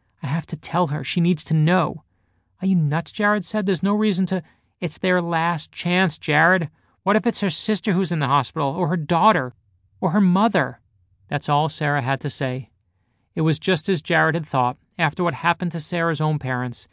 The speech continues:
she wasn't going to let it happen to someone else. Not if she could prevent it.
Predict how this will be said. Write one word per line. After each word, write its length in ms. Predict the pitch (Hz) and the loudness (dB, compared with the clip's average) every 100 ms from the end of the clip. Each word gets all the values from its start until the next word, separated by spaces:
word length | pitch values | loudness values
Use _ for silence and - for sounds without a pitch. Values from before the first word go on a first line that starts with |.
| _ - | _ -14
she 160 | - | -4
wasn't 360 | 143 151 147 156 | 2 2 2 0
going 280 | 147 147 143 | 0 0 -2
to 100 | 147 | -2
let 160 | 139 | -2
it 80 | 131 | -4
happen 360 | - 135 - 135 | -2 -4 -2 -4
to 60 | |
someone 360 | - 139 127 127 | -4 -4 -2 -2
else. 400 | 131 147 - - _ _ - | -4 -6 -14 -16 _ _ 0
Not 140 | 156 165 | 4 4
if 80 | |
she 160 | - 170 | 2 -2
could 120 | 147 | -4
prevent 360 | - 131 123 | -2 -2 0
it. 100 | 127 | -2